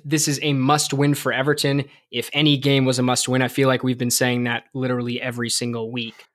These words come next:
But this is indeed off the back of the international break with the turmoil that is the Premier League and, and var and all the issues that we've been having thus far. We need to take all three points at Goodison Park against Norwich. James, how are you feeling about the matchup?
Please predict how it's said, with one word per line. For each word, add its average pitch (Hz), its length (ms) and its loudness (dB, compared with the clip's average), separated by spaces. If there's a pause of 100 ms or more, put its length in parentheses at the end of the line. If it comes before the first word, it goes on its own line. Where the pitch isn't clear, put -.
But 143 160 0
this 185 200 4
is 185 240 6
indeed 175 480 4
off 156 240 -2
the 160 60 -8
back 165 180 2
of 160 80 -6
the 160 80 2
international 156 480 2
break 139 460 2 (240)
with 135 120 -4
the 117 60 -8
turmoil 147 500 4
that 139 160 4
is 143 160 2
the 127 80 -4
Premier 139 340 2
League 131 300 0
and, 120 200 -4
and 120 140 -8
var 131 380 4
and 123 120 -2
all 135 140 0
the 135 120 0
issues 127 240 -2
that 131 100 -2
we've 123 160 -4
been 127 100 -4
having 120 400 0 (260)
thus 127 240 2
far. 120 440 0 (320)
We 123 100 0
need 135 380 4
to 127 60 -2
take 131 260 0
all 127 140 2
three 131 180 -2
points 127 360 0
at 135 200 0
Goodison 127 320 0
Park 120 320 -2 (280)
against 123 360 -2
Norwich. 117 560 -4 (360)
James, 143 360 2
how 139 120 2
are 147 60 2
you 135 100 0
feeling 131 280 0
about 120 340 -2
the 123 60 -6
matchup? 117 380 -4